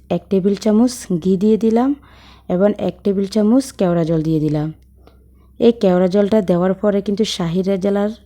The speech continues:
ভালো একটা ফ্লেভার চলে আসে, তাই অবশ্যই কেওড়া জলটা ব্যবহার করতে হবে।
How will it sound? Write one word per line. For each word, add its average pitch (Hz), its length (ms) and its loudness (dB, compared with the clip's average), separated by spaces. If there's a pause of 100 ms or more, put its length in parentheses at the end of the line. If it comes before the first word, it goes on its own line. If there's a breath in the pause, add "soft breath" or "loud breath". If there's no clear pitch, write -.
(340 soft breath)
ভালো 170 260 0
একটা 185 280 2
ফ্লেভার 165 400 0
চলে 156 200 -2
আসে, 151 240 -4 (180)
তাই 214 240 -4
অবশ্যই 190 500 -2 (680 soft breath)
কেওড়া 175 340 2
জলটা 185 320 0 (140)
ব্যবহার 165 320 -2
করতে - 320 -6
হবে। 151 240 -4